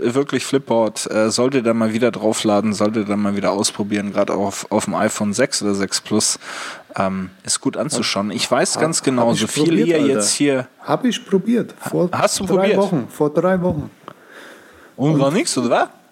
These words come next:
Speaker 2: Ja, die, die, die, ich will ja meine ganzen R S S und so. Das ist eine Heidenarbeit. Und dann hast du diese kleinen, feinen Blogs, die ab und zu was machen und so. Die hast du dann da irgendwie nicht drin oder hast nur einen normalen <clears throat> Twitter-Stream,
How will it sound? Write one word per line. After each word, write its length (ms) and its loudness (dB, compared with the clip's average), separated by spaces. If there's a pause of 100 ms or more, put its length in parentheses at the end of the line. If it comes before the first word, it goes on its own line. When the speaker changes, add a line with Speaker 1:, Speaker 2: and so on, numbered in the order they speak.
(300)
Speaker 2:
Ja, 260 0
die, 340 0
die, 240 -2 (260)
die, 400 -2
ich 160 -8
will 120 0
ja 100 2
meine 240 0
ganzen 300 -2
R 140 -2
S 180 -2
S 340 -4
und 240 -4
so. 240 0
Das 200 -4
ist 360 -8
eine 160 0
Heidenarbeit. 680 2
Und 140 -2
dann 180 0
hast 200 0
du 60 -2
diese 220 0
kleinen, 460 2
feinen 320 0
Blogs, 340 -2
die 140 0
ab 80 -2
und 120 -2
zu 140 -2
was 200 -2
machen 320 0
und 160 -2
so. 160 0
Die 160 0
hast 200 -2
du 60 2
dann 180 0
da 140 2
irgendwie 360 2
nicht 280 -2
drin 160 -2
oder 240 -4
hast 140 -2
nur 140 2
einen 100 2
normalen 460 0
<clears throat> 0 -
Twitter-Stream, 760 -2